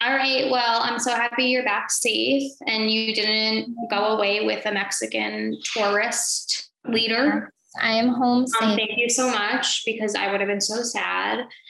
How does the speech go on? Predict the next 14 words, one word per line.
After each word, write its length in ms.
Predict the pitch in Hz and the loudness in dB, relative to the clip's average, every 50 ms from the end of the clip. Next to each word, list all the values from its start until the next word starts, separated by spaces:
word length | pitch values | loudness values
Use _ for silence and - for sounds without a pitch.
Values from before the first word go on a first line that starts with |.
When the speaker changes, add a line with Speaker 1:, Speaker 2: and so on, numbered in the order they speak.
| - - - _ - - | -20 -20 -20 _ -6 -4
Speaker 1:
and 260 | 240 233 233 233 226 | -2 0 0 -2 -2
I'm 220 | 220 214 226 233 | -2 -2 0 0
gonna 220 | 240 247 262 277 269 | 2 2 4 4 4
let 240 | 226 220 220 - - | 2 2 0 0 0
you 100 | 254 247 | 0 0
know 180 | 233 226 247 254 | 0 0 0 0
how 180 | - 262 269 | 2 2 4
my 120 | 254 240 247 | 4 4 2
stomach 600 | 247 - - - - 220 202 208 233 233 233 - | 0 -2 -2 -4 -4 -4 -2 -2 -2 -4 -2 0
thing 220 | 311 302 302 311 | 2 4 6 6
goes 420 | 330 330 330 330 339 349 330 330 | 6 6 4 4 4 4 4 4
next 360 | 311 277 285 285 285 285 - - | 4 4 4 2 0 -2 -4 -2
week. 280 | 359 381 427 415 - - - - - - - - _ _ _ _ - | -2 -2 -2 -4 -6 -10 -8 -8 -8 -10 -12 -16 _ _ _ _ -4
Um, 680 | 240 240 240 233 226 220 220 220 220 220 226 226 233 | 0 2 2 2 2 2 0 -2 -4 -6 -8 -10 -16